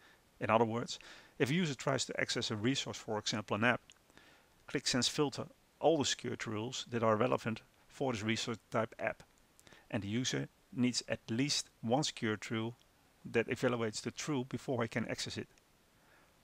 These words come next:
Properties connected to a resource and users may be used in the rule. Examples of these properties are the name or group of the user. You can then compare with the name other properties of the app,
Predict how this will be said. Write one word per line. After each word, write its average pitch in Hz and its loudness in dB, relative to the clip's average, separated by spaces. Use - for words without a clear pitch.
Properties - 0
connected 135 0
to 123 -2
a 113 0
resource 107 -2
and 117 -4
users 123 -2
may 143 6
be 131 2
used 113 -2
in 120 -2
the 110 -2
rule. 110 0
Examples 151 0
of - 0
these - -6
properties - -2
are 117 0
the 113 -4
name 117 6
or 110 -6
group 143 2
of 110 0
the 117 -4
user. 127 -2
You 127 -2
can 139 2
then 143 4
compare 107 4
with 110 0
the 117 -2
name 107 0
other 135 4
properties - -6
of 110 -2
the 120 -2
app, - -2